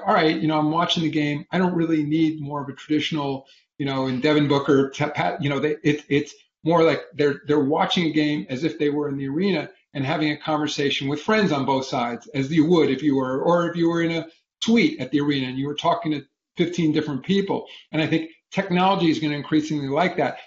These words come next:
The issue right now, it's very hard to sync all those different feeds. So there's delays and it doesn't really work.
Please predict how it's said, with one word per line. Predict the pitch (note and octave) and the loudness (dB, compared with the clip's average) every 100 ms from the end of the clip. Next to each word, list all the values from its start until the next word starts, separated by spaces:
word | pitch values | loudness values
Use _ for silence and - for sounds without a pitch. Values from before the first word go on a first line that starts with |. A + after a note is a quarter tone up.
| - | -4
The | D#3+ G#3 | -2 0
issue | - G#3 E3 | 0 0 0
right | D#3 | 0
now, | F3 F3+ D3+ | -2 -4 -4
it's | - | -4
very | E3 D#3+ C#3+ | -2 0 -2
hard | D3 D3+ C3 | -2 -2 -2
to | A2+ | -8
sync | - D3+ D#3 | -4 -2 -2
all | D3+ D3 | -2 -2
those | C#3+ | -4
different | C#3+ C#3+ C#3 C3+ | -4 -6 -8 -6
feeds. | C#3 D3+ E3 - - _ - | 2 2 2 -2 -18 _ -2
So | C#3+ C3 | 0 0
there's | B2+ - | -2 -2
delays | B2+ C3 D3 C3 | -2 0 0 0
and | C3+ | -4
it | C3+ | -4
doesn't | C#3 C#3+ - | -4 -4 -6
really | C3 B2 | -4 -4
work. | C3 C#3+ | -2 -4